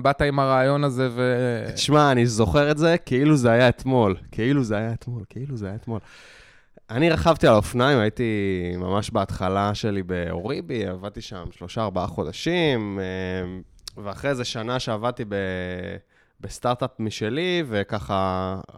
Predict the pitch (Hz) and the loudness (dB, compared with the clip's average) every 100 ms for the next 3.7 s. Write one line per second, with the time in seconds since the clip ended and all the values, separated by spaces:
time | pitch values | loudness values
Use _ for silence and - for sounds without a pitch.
0 | - 95 123 123 117 120 123 139 104 98 | -16 -2 0 0 -2 -2 -2 -2 -4 -2
1 | 120 117 - - 107 98 95 107 104 107 | -4 -4 -8 -6 -4 -4 -6 -6 -6 -4
2 | 104 113 107 101 101 101 107 107 - 104 | -4 -2 0 0 -2 -2 -4 -6 -6 -10
3 | 95 - 156 170 180 143 151 | -10 -6 -6 -4 -4 -2 -2